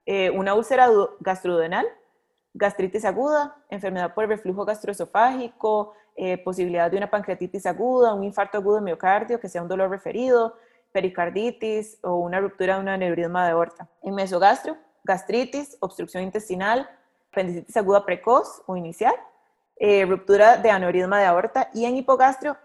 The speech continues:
hay que incluir la parte urológica, cistitis, también la parte de las causas ginecológicas,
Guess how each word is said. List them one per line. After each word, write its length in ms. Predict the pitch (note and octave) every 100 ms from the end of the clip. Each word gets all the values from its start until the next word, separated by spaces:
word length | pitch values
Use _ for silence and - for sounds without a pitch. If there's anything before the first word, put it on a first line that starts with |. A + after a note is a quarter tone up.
| -
hay 120 | F#3
que 100 | A3
incluir 460 | G#3 G#3 A3+ B3 -
la 160 | F#3+ -
parte 720 | F3+ F3+ G#3+ A3 G#3+ F#3+ E3
urológica, 680 | F#3 F3+ F#3 D#4 D#4 A#3+ A#3 _
cistitis, 640 | G3 F#3 A#3+ D4+ D4 C#4+ _ _
también 260 | - F3+ F#3
la 100 | G3
parte 240 | G3+ G3+
de 40 | F3
las 140 | E3
causas 320 | - E3+ G3
ginecológicas, 840 | - A3 G#3 F3 G3+ C#4 - -